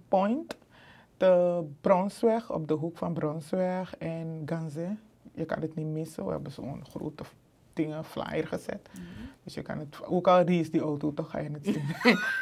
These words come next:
Speaker 2: Daar is het, het is daar.
Speaker 1: Daar is het. Het is een
Speaker 2: <laughs>
Speaker 1: meeting point. Eh, het is niet echt een kantoor, omdat we niet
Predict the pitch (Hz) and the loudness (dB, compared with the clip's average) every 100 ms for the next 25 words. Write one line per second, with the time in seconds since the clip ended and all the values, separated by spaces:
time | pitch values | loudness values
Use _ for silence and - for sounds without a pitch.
0 | 1077 - 1077 - - - 320 277 220 339 | -2 -2 8 10 10 10 10 10 10 10
1 | 226 240 233 240 180 185 180 135 185 233 | 8 8 12 12 12 10 8 6 4 6
2 | 294 285 294 240 214 208 202 175 196 180 | 8 10 10 10 4 4 0 2 4 4
3 | 208 285 - - - - - 175 170 165 | 2 -2 -10 -18 -18 -16 0 4 4 4
4 | 170 180 175 180 196 - 165 160 165 160 | -2 -2 -2 -2 -2 0 -2 2 2 2
5 | 160 160 156 170 165 165 | -2 -4 -4 -4 -4 -6